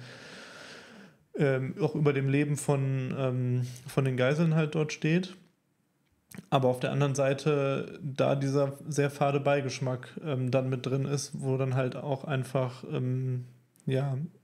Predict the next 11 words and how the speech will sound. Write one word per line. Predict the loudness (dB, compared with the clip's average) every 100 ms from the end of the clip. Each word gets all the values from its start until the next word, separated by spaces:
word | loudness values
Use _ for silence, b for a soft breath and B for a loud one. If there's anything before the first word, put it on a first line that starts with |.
| _ -2
grundsätzliche | 2 4 2 2 0 0
Inhalte | 2 4 4 2 2 0
und | 2 -2
Ideologien | -4 -2 -2 0 0 0
mitgetragen | 0 0 -2 2 2 2
werden, | 2 2 0 -2 0
die | -2
sehr, | 2 2 2
sehr | 2
grundsätzlich | 0 -2 -2 -6 -4 -2 -2 -2
im | -2 -2 -2 -6